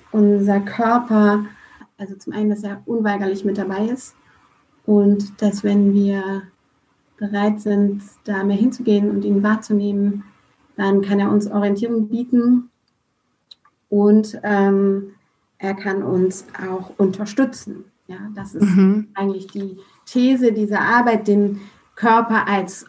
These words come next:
Speaker 1: Orientierungssystem, ähm, als Referenzsystem mit reinzunehmen, als unterstützenden Teil mit reinzunehmen.
Speaker 2: Das heißt, wenn ich meinen Körper wahrnehme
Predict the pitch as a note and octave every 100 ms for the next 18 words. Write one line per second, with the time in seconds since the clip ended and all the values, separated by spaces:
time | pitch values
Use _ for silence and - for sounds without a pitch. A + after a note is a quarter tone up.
0 | - G3+ G3+ G#3 - C4+ D4 B3+ A#3+ G#3+
1 | G#3 - G#3 G3+ G3+ G3+ G#3 - - G#3
2 | G3 F#3+ F#3+ F#3+ - - G3+ G#3 G#3 A#3+
3 | A3 - G#3 G3+ G3+ F#3+ F#3+ G3 G3 F#3
4 | F#3+ F#3 F3+ _ F#3+ F#3 - - G#3+ -
5 | F#3+ F#3 F#3 _ _ _ _ F#3 F#3 F3+
6 | F3+ F3+ F3+ - F#3 F#3 F#3 F3+ F3 F3+
7 | F#3 _ _ _ - G#3 G#3 - - F#3
8 | G3 F#3+ G#3 G3+ - - G3+ F#3+ F#3 F3+
9 | E3 E3 E3+ G3+ G#3+ G#3+ G#3 F#3+ F#3+ F#3
10 | F#3+ F#3 F#3 F#3 F#3 F#3+